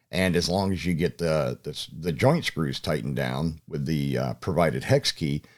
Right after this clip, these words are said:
uh, you don't have to worry about your camera going anywhere. Now, the unique thing about the Edelkron Ortec Flex head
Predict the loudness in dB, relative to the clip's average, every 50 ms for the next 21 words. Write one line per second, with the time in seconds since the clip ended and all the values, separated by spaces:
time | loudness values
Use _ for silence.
0 | _ _ _ _ _ _ -6 -4 -2 -2 -2 0 2 4 4 4 4 4 2 0
1 | 0 0 2 2 4 4 2 2 0 -2 -2 -4 -8 -10 -6 -4 -2 -2 -2 -4
2 | -4 0 2 4 4 4 4 0 -4 -6 -8 -10 -10 -12 -14 _ _ _ _ _
3 | _ _ _ _ _ _ -6 -2 2 4 4 4 4 4 4 4 4 4 4 2
4 | 0 -2 0 2 2 4 4 4 2 0 0 0 0 4 4 4 4 4 2 0
5 | -2 0 2 2 2 2 0 2 0 2 2 2 0 0 0 0 2 2 2 2
6 | 0 0 0 0 -2 -2 -2 -2 -2 -4 -6 -4 -2 -2 -2 -2 -2 -2 -2 -2
7 | -2 -2 -2 -4